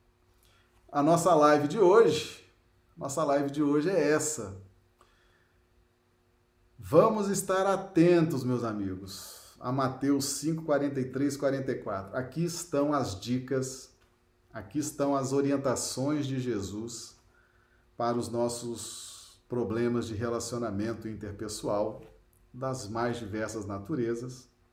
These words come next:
mas principalmente quando nós somos atacados, machucados, né? As pessoas falam mal, nos odeiam, nos maltratam, nos perseguem.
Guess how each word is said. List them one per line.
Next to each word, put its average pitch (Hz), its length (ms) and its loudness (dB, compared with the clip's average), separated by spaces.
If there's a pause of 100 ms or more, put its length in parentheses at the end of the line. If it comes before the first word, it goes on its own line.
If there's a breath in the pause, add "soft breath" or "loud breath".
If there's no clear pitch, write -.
(1300 soft breath)
mas 113 200 -4
principalmente 135 760 0
quando 139 240 -2
nós 139 180 0
somos 127 680 -2
atacados, 120 920 -4
machucados, 117 1040 -4
né? 156 360 -4 (600 soft breath)
As - 60 -20
pessoas 120 420 -4
falam 127 320 0
mal, 113 680 2
nos 120 260 -8
odeiam, 120 920 0 (520)
nos 120 200 -4
maltratam, 123 840 2
nos 113 200 -8
perseguem. 143 840 0